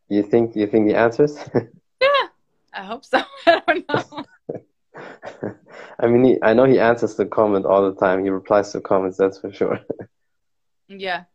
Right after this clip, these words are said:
Speaker 2: No, I think he will. I mean, he's, he's also, he was great to work with on Acceleration, so.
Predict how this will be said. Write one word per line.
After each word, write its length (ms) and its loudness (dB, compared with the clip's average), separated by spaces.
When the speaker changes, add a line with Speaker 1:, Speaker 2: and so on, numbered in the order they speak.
Speaker 2:
No, 220 -4
I 140 0
think 240 -20
he 100 -14
will. 320 -10
I 80 -10
mean, 220 -20
he's, 520 -18
he's 320 -8
also, 400 0
he 100 -6
was 160 -8
great 260 -4
to 100 -12
work 260 -10
with 160 -6
on 140 -10
Acceleration, 800 -12
so. 340 -14